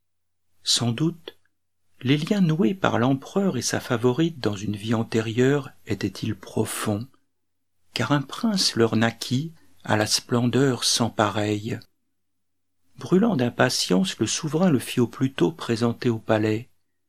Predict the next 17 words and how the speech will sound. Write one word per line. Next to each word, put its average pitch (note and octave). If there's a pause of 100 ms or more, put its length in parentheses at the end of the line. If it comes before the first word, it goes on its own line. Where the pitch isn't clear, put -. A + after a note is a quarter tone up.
(440)
L'enfant D#3
était F3
d'une A#2+
exceptionnelle C3+
beauté. A2+ (1300)
Le B2+
prince G3+
premier, D3+
né A#2
d'une A2
épouse A#2
impériale, A2 (240)
fille G#3
du A2+
ministre C#3
de G2+
droite, A2